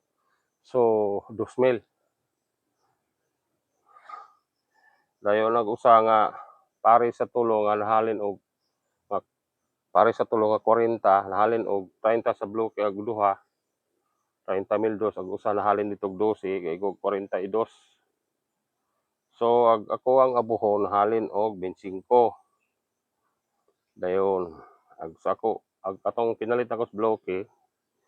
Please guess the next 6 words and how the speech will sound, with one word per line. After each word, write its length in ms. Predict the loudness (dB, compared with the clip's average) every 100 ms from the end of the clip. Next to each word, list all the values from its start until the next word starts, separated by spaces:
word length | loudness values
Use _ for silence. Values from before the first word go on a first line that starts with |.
| _ _ _ _ _ -6
ang 120 | -4
akong 280 | -2 -2 -4
ikaupat, 600 | -2 -2 2 4 4 0
nahalig 320 | -2 -2 0
baintisingko 960 | -2 -2 -4 -6 -8 -8 -12 -10 -10
pod. 240 | -4 -4